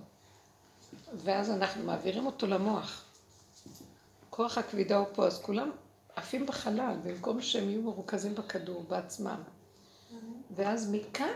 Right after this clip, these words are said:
Speaker 1: הפעולות נעשות, ומכאן ההשפעה בכדור, ומכאן הכל זז נכון.
Speaker 2: מהמם.
Speaker 1: ואילו אנחנו באים מפה, כאילו, אנחנו אחוזים הפוך, הרגליים למעלה והראש שלנו פה. וזה לא טוב.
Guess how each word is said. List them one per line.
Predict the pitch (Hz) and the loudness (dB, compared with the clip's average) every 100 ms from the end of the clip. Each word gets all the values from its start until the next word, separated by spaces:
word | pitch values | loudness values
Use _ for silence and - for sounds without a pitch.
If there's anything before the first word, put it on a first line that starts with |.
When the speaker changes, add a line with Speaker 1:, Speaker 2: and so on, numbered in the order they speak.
| 427 | -2
Speaker 1:
הפעולות | - - 233 202 190 185 185 | -6 0 4 4 4 2 0
נעשות, | 160 165 - 180 190 | -6 -4 -2 0 2
ומכאן | 202 214 285 392 349 | 0 0 2 2 2
ההשפעה | 254 - - 170 | 0 0 0 0
בכדור, | 170 170 - 185 185 | 0 -2 -2 0 0
ומכאן | 196 202 381 392 - | -2 2 2 0 0
הכל | 226 196 | 2 2
זז | 170 190 190 190 | 4 4 4 2
נכון. | 180 - 170 165 165 - - | -2 0 0 0 -2 -8 -20
Speaker 2:
מהמם. | 226 214 214 - - - | -14 -10 -10 -12 -12 -2
Speaker 1:
ואילו | 208 254 | 0 2
אנחנו | 320 - 381 320 | 0 0 2 4
באים | 311 359 | 4 4
מפה, | 311 - 392 415 185 175 - - | 2 2 0 2 0 -4 -14 -12
כאילו, | - 247 233 | -4 0 2
אנחנו | 220 - 226 | 2 2 0
אחוזים | 208 226 247 330 | 2 2 4 4
הפוך, | 339 339 - - - | 4 4 2 -2 -8
הרגליים | 180 185 226 233 | 0 2 4 4
למעלה | 262 214 277 294 | 4 2 4 4
והראש | 196 220 233 | 4 4 4
שלנו | - 240 233 | 4 0 -2
פה. | - 190 190 - - - - - - | 0 0 0 -14 -18 -18 -18 -18 -6
וזה | 196 202 208 | 0 2 2
לא | 233 - | 2 0
טוב. | 240 208 | 2 2